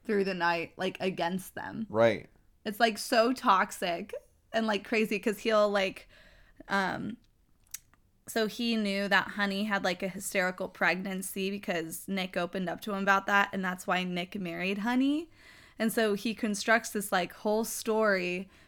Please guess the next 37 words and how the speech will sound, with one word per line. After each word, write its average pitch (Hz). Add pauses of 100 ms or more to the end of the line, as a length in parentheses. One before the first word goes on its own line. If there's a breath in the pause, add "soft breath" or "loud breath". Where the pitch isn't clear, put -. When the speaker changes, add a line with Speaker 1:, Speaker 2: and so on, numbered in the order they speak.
(100)
Speaker 1:
that 208
Honey 202
kinda, 202
like, 175
trapped 185
Nick 196
in 190
marriage 180 (320)
through 208
Speaker 2:
Yeah. 202
Speaker 1:
this 196
hysterical 196
pregnancy. 180 (120)
And 190
Honey 196
is, 190
like, 185 (100)
horrified 208
that 180
Nick 208
told 240
this 202 (240)
couple 214
they 196
just 208
met 196
about -
that. - (500 soft breath)
Um, 196 (200)
you 254
know, 185
'cause -
it's, 269
like, 269
a 240
very 220
personal 190